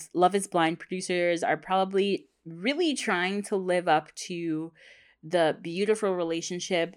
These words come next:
that started in season one with Lauren and Cameron, and that's just really hard to do. <laughs> Um, but I think Tiffany and Brett come in a close second, not to compare, but, like,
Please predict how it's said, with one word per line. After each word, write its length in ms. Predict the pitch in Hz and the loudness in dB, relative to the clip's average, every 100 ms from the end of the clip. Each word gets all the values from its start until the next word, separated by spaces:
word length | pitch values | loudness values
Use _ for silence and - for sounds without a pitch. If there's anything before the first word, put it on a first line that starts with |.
| - | -16
that 360 | 170 165 147 - | -2 2 2 -2
started 560 | - - 165 156 160 165 | -6 0 2 4 2 0
in 140 | 156 | -2
season 400 | 156 175 160 156 | -6 -6 -4 -2
one 320 | 175 190 196 | 2 4 2
with 160 | 180 156 | -2 -4
Lauren 420 | 151 160 160 165 | -4 -2 -2 -4
and 220 | 151 156 | -6 -10
Cameron, 580 | - 170 160 185 214 233 - - - | -10 -6 -4 0 0 0 -6 -16 -4
and 100 | 180 | -2
that's 140 | 185 | -2
just 160 | 180 147 | -6 -8
really 340 | 139 143 147 | -8 -4 -4
hard 340 | 143 135 139 143 | -4 -6 -6 -8
to 100 | 147 | -10
do. 480 | 135 127 151 202 233 - - | -8 -4 -2 -2 -4 -8 -4
<laughs> 160 | 233 - 330 403 403 330 - - - - | 2 6 10 10 8 0 -2 -16 -14 0
Um, 460 | 202 202 190 180 - | 4 4 4 0 6
but 160 | 214 - | 8 8
I 120 | 156 | 2
think 240 | 202 226 208 | 0 -4 -4
Tiffany 400 | 226 220 214 208 | -6 -4 -2 -2
and 160 | 190 | -2
Brett 340 | 180 160 160 - | 2 2 2 -2
come 280 | 180 170 165 | -6 -4 -2
in 160 | 160 | -4
a 100 | 147 | -6
close 560 | 147 - 196 196 196 - | -8 0 2 2 -2 -10
second, 580 | - 156 147 151 143 - | -4 -2 -2 -4 -6 -8
not 160 | 143 151 | -12 -14
to 60 | |
compare, 600 | 208 254 208 180 175 175 170 | -10 -6 -4 -2 -2 -4 -4
but, 140 | - | -8
like, 320 | 76 69 - | -8 -12 -14